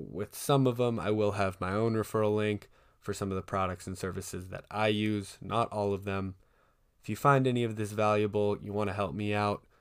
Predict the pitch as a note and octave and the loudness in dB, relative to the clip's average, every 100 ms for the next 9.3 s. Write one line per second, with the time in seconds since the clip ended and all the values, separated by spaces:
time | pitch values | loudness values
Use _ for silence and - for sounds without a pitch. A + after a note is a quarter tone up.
0 | _ _ _ A#2+ C#3 C3+ A#2 G#2+ G2+ - | _ _ _ 2 2 4 4 4 2 2
1 | G#2 G2+ G2+ G2+ G2 - - - A#2+ - | 2 4 2 2 0 -6 -14 -4 -2 -2
2 | A2 G2+ G2+ - - - _ - - G2 | -2 0 0 -2 -10 -20 _ -20 -10 -6
3 | F2+ F2+ F#2 F2+ F#2 F#2 _ _ - - | -6 -4 -6 -6 -8 -10 _ _ -20 -20
4 | - _ C3 C#3 E3 D#3 C3 - A#2+ A2+ | -20 _ -2 2 4 4 2 0 -2 -2
5 | G#2+ A2 G#2+ G#2 G2 - - A2+ A2+ A2+ | -2 0 0 0 -2 -6 0 2 4 4
6 | A2 - _ _ - A2+ - A#2+ G#2 G2 | 2 -4 _ _ -6 -4 -2 0 0 -2
7 | F#2 F2+ - - D#3+ A#2+ - A#2 G#2+ G#2 | -4 -8 -8 -4 -2 -2 -2 2 2 4
8 | G#2 - G#2+ F#2+ F2+ - - G#2+ A2 G#2 | 0 -2 -8 -6 -6 -10 -4 0 0 0
9 | A2 G#2+ G2+ | 0 0 0